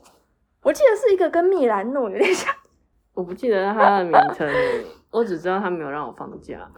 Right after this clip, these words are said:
Speaker 1: 哎，但是我记得礼拜六好像有放吧？
Speaker 2: 哪有？没有。
Speaker 1: 没有吗？
Speaker 2: 我还开心的去上班呢。
Speaker 1: <laughs> 开心哦。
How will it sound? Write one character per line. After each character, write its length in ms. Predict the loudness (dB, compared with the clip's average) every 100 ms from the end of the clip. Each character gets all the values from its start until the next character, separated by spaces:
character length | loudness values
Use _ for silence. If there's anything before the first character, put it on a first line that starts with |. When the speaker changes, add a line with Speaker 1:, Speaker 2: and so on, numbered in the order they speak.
| -6 -4 -2 -2 -4 -8
Speaker 1:
哎， 1160 | -8 -8 -6 -4 0 0 0 0 -2 -2 -2 0
但 160 | 2 2
是 300 | 2 2 4
我 140 | 4
记 100 | 4
得 80 | 2
礼 80 | 2
拜 160 | 2
六 140 | 2 0
好 80 | -2
像 160 | -6
有 60 | -6
放 220 | -6 -6
吧？ 280 | -8 -14 -20 _ _ -10
Speaker 2:
哪 180 | -4 -2
有？ 480 | 2 4 4 2
没 220 | 0 0 2
有。 0 |
Speaker 1:
没 0 |
有 120 | 4
吗？ 840 | 4 4 4 2 0 -2 -6 -10 -16
Speaker 2:
我 100 | -12
还 120 | -10
开 140 | -6 -6
心 140 | -4
的 80 | -4
去 120 | -6
上 260 | -8 -10 -8
班 200 | -10 -10
呢。 80 | -8 -10 -10
Speaker 1:
<laughs> 320 | -12 -12 -12 -6
开 180 | -4
心 260 | -2 -2 -2
哦。 140 | -4